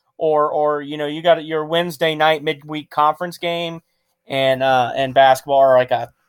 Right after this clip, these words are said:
Friday night base-, baseball game. These games aren't gonna be finished till one, two in the morning local time. I mean, it's just, it's gonna be difficult.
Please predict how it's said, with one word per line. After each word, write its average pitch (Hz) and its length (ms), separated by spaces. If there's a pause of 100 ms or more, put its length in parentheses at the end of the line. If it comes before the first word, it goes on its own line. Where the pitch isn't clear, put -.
Friday 180 280
night 165 220
base-, 160 260 (300)
baseball 156 460
game. 131 260 (300)
These 180 180
games 208 320
aren't 202 160
gonna 185 140
be 180 120
finished 196 600 (280)
till 185 200
one, 190 320
two 196 240
in 180 60
the 170 60
morning 170 320
local 143 380
time. - 240 (480)
I 156 40
mean, 165 120
it's 170 160
just, 165 180
it's 170 240
gonna 175 220
be 160 100
difficult. 170 520